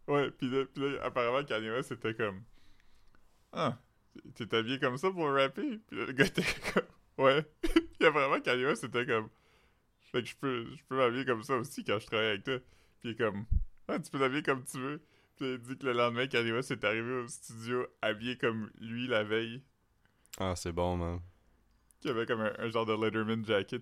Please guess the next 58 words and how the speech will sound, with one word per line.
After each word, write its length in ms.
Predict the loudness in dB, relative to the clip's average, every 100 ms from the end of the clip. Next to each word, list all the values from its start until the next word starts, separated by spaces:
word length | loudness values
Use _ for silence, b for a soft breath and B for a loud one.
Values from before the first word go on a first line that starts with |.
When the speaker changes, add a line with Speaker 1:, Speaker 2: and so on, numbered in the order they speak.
| -10
Speaker 1:
pis 100 | -12
des 160 | -10 -8
jeans 280 | -8 -8 -8 -10
un 40 | -10
peu 140 | -10
skinny, 380 | -10 -10 -10 -10
là. 80 | -12 -18 _ -8
Speaker 2:
Là, 80 | -6
c'est 100 | -2
pas 80 | 0
mal 160 | 2
comme 200 | 2 0
ça 140 | 0 -2
que 80 | 0
Kanye 380 | 0 0 0 -2
s'habillait 380 | -2 -2 0 0
au 120 | 0
début, 380 | -4 -6 -6 -8
là. 120 | -10 -12 -12 -6
Après 200 | 0 2
un 120 | 2
bout, 260 | 2 -2
là. 120 | -4 -8 -10 _ -20 -20 -20 -20 -20 b b b _
Speaker 1:
Ouais. 160 | -10 -10 -10 0
Speaker 2:
Ben, 120 | 4
me 120 | 4
semble. 360 | 4 2 2 0 -6
Je 60 | -12
me 40 |
sou-, 160 | -12 -14 -16 -18 -20 -20
je 40 | -20
me 20 |
souviens 260 | -12 -10 -6
pas 160 | -6
trop. 200 | -2 -4
Je, 100 | -4
je 140 | -6 -8
suis 120 | 0
pas 100 | 2
bon 100 | 4
avec 160 | 4 4
les, 160 | 2 2
les, 220 | 0 0
les, 220 | 0 -2
les, 380 | -2 -2 -4 -10 _ _
comme 200 | 0 2
les 280 | 0 -2 -2 2
eras 480 | 4 6 6 6
de, 400 | 4 -2 -4 -4 -10 b b b b b b _ _ -20 _ -18 0
comme 140 | 2
Speaker 1:
Ouais. 60 | 4
Speaker 2:
les 60 | 4
deux 140 | 2
premiers 340 | 4 6 8 8
Speaker 1:
Le, 60 |
le 60 | 8
Speaker 2:
albums, 500 | 8 8 6 6 2
pis, 260 | -2 -10